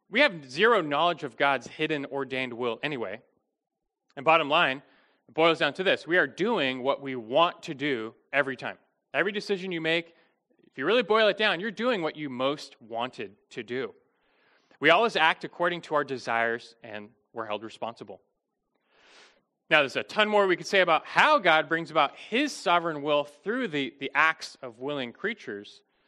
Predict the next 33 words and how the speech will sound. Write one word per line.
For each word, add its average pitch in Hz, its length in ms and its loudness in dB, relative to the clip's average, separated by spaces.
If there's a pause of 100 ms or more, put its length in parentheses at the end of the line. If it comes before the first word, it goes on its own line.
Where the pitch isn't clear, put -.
(720)
Some 190 200 2
mystery 165 320 -2
to - 180 -4
it, 143 140 -2 (420)
but 139 120 2
as 139 100 -6
part 170 220 4
of 143 40 -6
his 143 140 -6
comprehensive 151 560 -4
sovereignty, 160 540 0
we'll - 80 -10 (160)
have 202 100 -6
to 214 80 -6
save 180 240 0
that 147 320 6 (540)
topic 120 320 -2
for 117 200 -4
another 120 240 -6
time, 117 380 -4
but 107 180 -8 (240)
just 139 140 -10
start 165 220 -2
this 135 100 -10
basic 214 560 -2
biblical 165 340 0
truth 131 360 -6 (160)
that 120 180 -2
man 123 420 -2 (440)
is 117 160 -10
a 110 80 -6
morally 135 760 -2
responsible, 123 800 -8